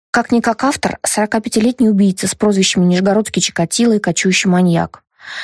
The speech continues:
Как он сам рассказывал, имеет высшее образование, увлекался компьютерами, дорос до начальника компьютерного отдела фирмы,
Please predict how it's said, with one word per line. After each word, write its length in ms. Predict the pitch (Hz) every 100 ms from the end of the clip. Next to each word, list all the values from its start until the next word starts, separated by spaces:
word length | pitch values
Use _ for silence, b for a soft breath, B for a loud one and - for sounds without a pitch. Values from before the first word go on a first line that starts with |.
| B
Как 180 | B 202
он 80 | 208
сам 200 | 202 -
рассказывал, 580 | 214 208 262 262 233 214
имеет 320 | 233 247 214
высшее 300 | 196 185 -
образование, 640 | 175 175 175 185 233 202 185
увлекался 480 | 170 - 208 190
компьютерами, 760 | 190 175 170 196 214 208 185 175 B B B -
дорос 240 | 202 277
до 100 | 269
начальника 520 | 190 175 220 208 196
компьютерного 600 | 185 175 220 208 196 170
отдела 280 | 165 190 190
фирмы, 460 | 175 - 175 160